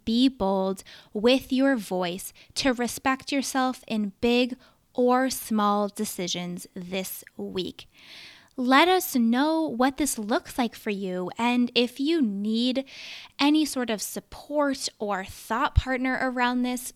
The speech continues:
reach out to us. Reach out to the Self Adore community. We are so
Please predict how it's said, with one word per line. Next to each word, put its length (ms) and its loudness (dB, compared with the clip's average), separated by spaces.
reach 560 0
out 240 2
to 180 -4
us. 380 -2
Reach 220 -4
out 220 2
to 120 -4
the 80 -4
Self 320 0
Adore 260 -2
community. 800 2
We 220 2
are 180 2
so 560 -2